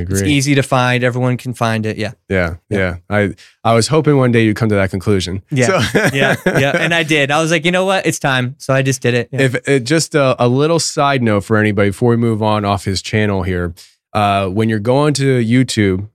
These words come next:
Speaker 2: and you're clicking on Exploring with Phil, go over to videos and click oldest and have some fun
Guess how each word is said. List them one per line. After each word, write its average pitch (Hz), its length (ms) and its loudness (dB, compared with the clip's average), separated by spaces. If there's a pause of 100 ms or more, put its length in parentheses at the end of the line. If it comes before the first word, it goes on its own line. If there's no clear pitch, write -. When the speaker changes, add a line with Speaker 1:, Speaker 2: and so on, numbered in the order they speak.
(100)
Speaker 2:
and 104 140 2
you're 101 100 0
clicking 117 400 0
on 104 160 2
Exploring 110 640 0
with 123 160 0
Phil, 95 440 -2 (600)
go 107 140 2
over 117 140 2
to 147 80 2
videos 117 760 2
and 101 160 -4
click - 320 -4 (120)
oldest 101 640 0 (240)
and 92 420 -2 (100)
have 98 300 -2
some 113 180 -2
fun 90 440 -2